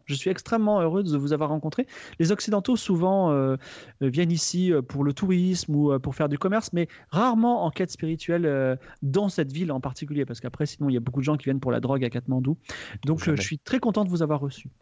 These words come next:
Speaker 2: Jamais, jamais, jamais. Écoutez,
Speaker 1: Est-ce que vous avez
Speaker 2: euh,
Speaker 1: goûté notre soupe de champignons chenilles ?
Speaker 2: Hmm, avec plaisir.
Speaker 1: Non, mais je, je, je vous dis ça. On a
Speaker 2: Ah
Speaker 1: un
Speaker 2: non,
Speaker 1: très
Speaker 2: non,
Speaker 1: bon
Speaker 2: non.
Speaker 1: restaurant, euh, dans la ville, je vous conseille d'aller les voir, de manger de la tsampa ou des momos,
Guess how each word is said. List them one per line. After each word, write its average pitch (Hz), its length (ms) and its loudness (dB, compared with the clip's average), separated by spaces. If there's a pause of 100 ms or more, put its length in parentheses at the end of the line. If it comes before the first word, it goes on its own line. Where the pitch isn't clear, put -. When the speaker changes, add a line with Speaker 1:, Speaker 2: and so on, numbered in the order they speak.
(520)
Speaker 2:
Jamais, 107 300 -2
jamais, 101 260 -4
jamais. 98 300 -2 (420)
Écoutez, - 280 -2
Speaker 1:
Est-ce 147 160 4
que - 40 4
vous 110 140 4
avez 104 100 4
Speaker 2:
euh, 107 60 0
Speaker 1:
goûté 226 180 -2
notre 202 280 -2
soupe 214 200 -2
de 160 120 0
champignons 175 480 0
chenilles ? 131 420 0 (1200)
Speaker 2:
Hmm, 110 460 0
avec 123 340 -2
plaisir. 123 540 -2 (580)
Speaker 1:
Non, 202 100 0
mais 170 140 4
je, 127 300 -2
je, 127 160 -10
je 139 160 -2
vous 131 160 -2
dis 135 140 -4
ça. - 160 -2 (320)
On 156 100 4
a 160 40 2
Speaker 2:
Ah - 20 2
Speaker 1:
un 160 40 2
Speaker 2:
non, 185 80 4
Speaker 1:
très 180 60 4
Speaker 2:
non, 190 60 0
Speaker 1:
bon 151 60 2
Speaker 2:
non. 151 60 -2
Speaker 1:
restaurant, 170 500 2
euh, 131 140 2
dans 131 140 -4
la 135 80 -2
ville, 190 140 -2
je 170 100 -4
vous 131 60 -8
conseille 135 260 -4
d'aller 123 180 0
les 123 60 -2
voir, 165 160 0 (240)
de 160 60 2
manger 151 240 2
de 147 60 0
la 143 100 2
tsampa 160 340 -2
ou 180 160 0
des 135 100 0
momos, 143 380 -4